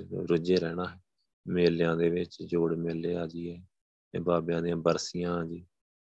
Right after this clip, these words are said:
ਭੰਡਾਰੇ ਆ ਜੀ, ਭੰਡਾਰੇ ਹੀ ਖਾਂਦੇ ਫਿਰਨਾ। ਸੋ ਪਤਾ ਨਹੀਂ ਲੱਗਣਾ। ਵਾਹਿਗੁਰੂ, ਧੰਨ ਸ਼੍ਰੀ ਗੁਰੂ ਗ੍ਰੰਥ ਸਾਹਿਬ ਜੀ, ਤੁਹਾਡੀ ਮਿਹਰ ਤੋਂ ਬਿਨਾਂ, ਤੁਹਾਡੀ ਕਿਰਪਾ ਤੋਂ ਬਿਨਾਂ ਨਹੀਂ ਇਹ ਗੱਲ ਸਮਝ ਆਉਣੀ।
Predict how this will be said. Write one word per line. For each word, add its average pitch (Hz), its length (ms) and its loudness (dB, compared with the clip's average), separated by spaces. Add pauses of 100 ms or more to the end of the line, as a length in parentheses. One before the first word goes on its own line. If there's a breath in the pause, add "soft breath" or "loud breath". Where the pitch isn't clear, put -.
(340)
ਭੰਡਾਰੇ 90 480 6
ਆ 87 100 4
ਜੀ, 85 260 -6 (640)
ਭੰਡਾਰੇ 92 320 6
ਹੀ 85 80 6
ਖਾਂਦੇ 85 260 0
ਫਿਰਨਾ। 87 500 -6 (1200)
ਸੋ - 140 -20 (120)
ਪਤਾ 90 260 2
ਨਹੀਂ 92 260 -2
ਲੱਗਣਾ। 87 300 -8
ਵਾਹਿਗੁਰੂ, 87 400 -2
ਧੰਨ 87 260 -2
ਸ਼੍ਰੀ 85 340 -10
ਗੁਰੂ 82 180 -8
ਗ੍ਰੰਥ 85 200 -6
ਸਾਹਿਬ 90 280 -6
ਜੀ, 92 180 -6 (680)
ਤੁਹਾਡੀ 87 260 2
ਮਿਹਰ 82 360 4
ਤੋਂ - 200 0
ਬਿਨਾਂ, 85 480 -4
ਤੁਹਾਡੀ 82 340 -2
ਕਿਰਪਾ - 440 -6
ਤੋਂ 85 140 -2
ਬਿਨਾਂ 82 400 -4 (720)
ਨਹੀਂ 85 340 0
ਇਹ 87 120 -2
ਗੱਲ 85 140 -4
ਸਮਝ 82 380 -10
ਆਉਣੀ। 87 180 -12